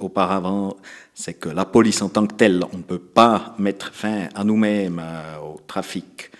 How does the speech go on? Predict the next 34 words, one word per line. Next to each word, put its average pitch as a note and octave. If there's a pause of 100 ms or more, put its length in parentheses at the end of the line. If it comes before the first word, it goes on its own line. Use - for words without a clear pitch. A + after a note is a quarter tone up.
(680)
de E2+ (120)
rue. A2+
Il F#2
faut F#2+
que -
toutes E2+
les G#2
autorités G2+
concernées G#2 (680)
se -
mettent B2+
autour A2+
d'une G#2
table, G#2+ (880)
qu'elles E2+
élaborent G#2
une G2
stratégie G2+
et F2+
puis -
qu'elles E2+
suivent, E2+
euh, D2 (260)
toujours E2
la, D#2
la E2
même F#2
direction F#2
en F2
s'entraidant G2
plutôt E2
qu'en D#2+
se -
combattant E2